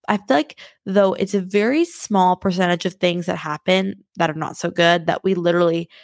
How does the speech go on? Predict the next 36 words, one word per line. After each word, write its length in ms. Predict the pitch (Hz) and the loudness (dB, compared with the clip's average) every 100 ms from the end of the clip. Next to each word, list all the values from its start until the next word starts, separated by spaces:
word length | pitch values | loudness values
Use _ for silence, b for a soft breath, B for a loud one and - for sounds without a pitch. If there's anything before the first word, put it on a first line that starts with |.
| b _ | b _
had 240 | - 165 | 0 0
no 260 | 160 165 180 | 2 4 4
control 420 | 190 185 180 175 | 2 0 4 4
over, 280 | 170 165 170 | 4 2 0
nothing 460 | 160 160 160 185 190 | 0 0 0 0 -2
to 100 | 185 | 0
do 160 | 175 170 | 2 4
with. 280 | 165 165 | 2 0
There 120 | - - | -2 -4
was 160 | 170 | -2
nothing 320 | 170 - 165 | -2 -2 -4
that 120 | 160 - | -4 -6
could 140 | 180 | -2
have 100 | 160 | -2
been 160 | 165 165 | -2 0
done 200 | 160 160 | 0 0
to 60 | |
stop 320 | - - - | -2 -4 -2
it. 120 | - - B B B B - | -6 -8 B B B B -4
I 80 | 190 | -2
think 300 | 226 254 - | 0 -2 -2
to 100 | 311 | -2
an 60 | |
extent, 500 | 285 - - 185 196 - - | -2 -4 0 2 2 -2 -2
almost 300 | 196 214 - | 0 -2 -2
everything 340 | 185 190 214 | -2 0 -2
in 100 | 202 | 0
life 260 | 175 175 196 | 0 0 0
that 120 | - | -4
happens 440 | 160 160 - 185 175 | -4 -2 -2 -2 -2
that 140 | - | -4
maybe 240 | 175 175 170 | -2 -2 0
doesn't 320 | 165 170 - | -2 -2 -4
go 120 | 175 | -2
so 180 | 160 202 | 0 2
well, 320 | 220 247 | 4 2